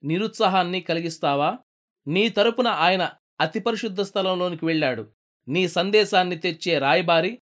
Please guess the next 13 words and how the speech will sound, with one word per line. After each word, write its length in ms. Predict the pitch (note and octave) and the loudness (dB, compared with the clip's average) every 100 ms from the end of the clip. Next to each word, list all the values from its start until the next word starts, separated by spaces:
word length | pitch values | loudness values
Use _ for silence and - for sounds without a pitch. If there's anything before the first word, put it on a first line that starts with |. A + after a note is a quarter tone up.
| - | -6
అప్పుడే 420 | C#3 - G3+ A3 | -6 0 4 4
నీ 120 | G#3 | 4
దగ్గరకు 340 | F3 E3+ F#3+ F#3 | 0 -2 -4 -4
బయలుదేరాడు. 680 | C#3+ E3+ G3+ A3 F3+ A#2+ G#2 _ _ _ | 0 0 2 2 2 0 -6 _ _ _
నీ 240 | B2 F3 F#3 | -4 0 0
కార్యం 440 | E3 E3+ G3 G#3+ | 2 4 4 2
సఫలం 480 | F#3+ F3 A3 A3+ G#3 - | 0 -4 0 0 0 -2
అయ్యింది 520 | E3 G3+ G#3+ E3+ A#2 - - | -2 -2 -2 -4 -6 -10 -6
అంటూ 340 | E3 F#3 F#3+ | -6 -2 -2
సింహాసనం 580 | - F3+ F3+ G#3+ A3+ A#3 | -2 -4 0 2 2 0
నుండి 300 | G#3+ G#3 G3+ | -2 -2 -2
వచ్చిన 300 | G3 F#3 F#3 | -4 -4 -6
జవాబును 520 | C#3 C#3+ F#3+ G3 D#3 | -2 2 2 2 -2